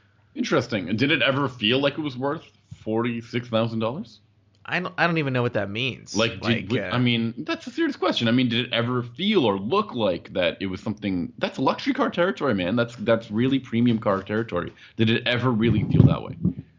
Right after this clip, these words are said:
Speaker 2: Not really, no.
Speaker 1: So that's
Speaker 2: No.
Speaker 1: a-, that's
Speaker 2: Because,
Speaker 1: interesting.
Speaker 2: because the interior is okay, but the experience isn't luxurious overall.
Speaker 1: Maybe because it's
Speaker 2: You know what I
Speaker 1: beeping,
Speaker 2: mean?
Speaker 1: beeping at you for,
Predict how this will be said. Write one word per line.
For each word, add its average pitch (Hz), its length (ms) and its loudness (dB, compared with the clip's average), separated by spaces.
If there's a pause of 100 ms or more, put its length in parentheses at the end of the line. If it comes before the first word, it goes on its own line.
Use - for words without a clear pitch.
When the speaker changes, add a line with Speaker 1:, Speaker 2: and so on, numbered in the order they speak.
(840)
Speaker 2:
Not 233 320 4
really, 117 360 6
no. 104 340 0 (480)
Speaker 1:
So 135 100 -10
that's 98 200 2
Speaker 2:
No. 185 60 0
Speaker 1:
a-, 139 40 -4
that's 160 240 2
Speaker 2:
Because, 214 200 8
Speaker 1:
interesting. - 300 -8
Speaker 2:
because 254 260 8
the 247 120 2
interior 269 420 2
is 214 100 0
okay, 180 400 4
but 170 160 2
the 156 100 0
experience 165 580 2
isn't 117 200 -6
luxurious 110 560 -2
overall. 107 540 -2 (240)
Speaker 1:
Maybe 117 240 0
because 101 200 -10
it's 101 120 -10
Speaker 2:
You 139 80 -2
know 147 60 4
what 143 80 4
I 139 60 2
Speaker 1:
beeping, 151 220 -2
Speaker 2:
mean? - 0 -
Speaker 1:
beeping 107 320 -2
at 87 140 -6
you 90 60 -10
for, - 280 -10